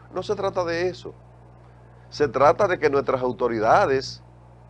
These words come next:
ahora que asumen el dieciséis de agosto, el señor Luis Abinader, que,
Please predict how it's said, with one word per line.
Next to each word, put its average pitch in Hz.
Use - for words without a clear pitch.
ahora 127
que 110
asumen 139
el 113
dieciséis 117
de 120
agosto, 101
el 101
señor 113
Luis 127
Abinader, 110
que, 127